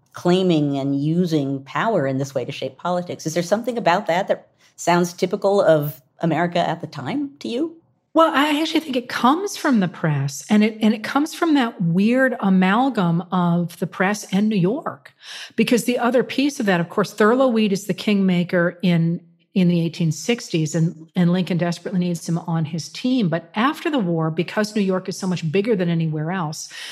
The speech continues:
Speaker 2: after the eighteen seventy census, it's got thirty-five electoral votes, which is a huge amount.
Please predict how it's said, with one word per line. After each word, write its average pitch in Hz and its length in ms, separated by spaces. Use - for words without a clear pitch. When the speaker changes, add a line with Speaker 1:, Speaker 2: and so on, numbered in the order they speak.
Speaker 2:
after 220 260
the 214 100
eighteen 202 260
seventy 185 380
census, 226 500
it's 170 140
got 185 260
thirty-five 202 560
electoral 185 560
votes, 160 380
which 185 160
is 160 80
a 147 40
huge 262 480
amount. 170 380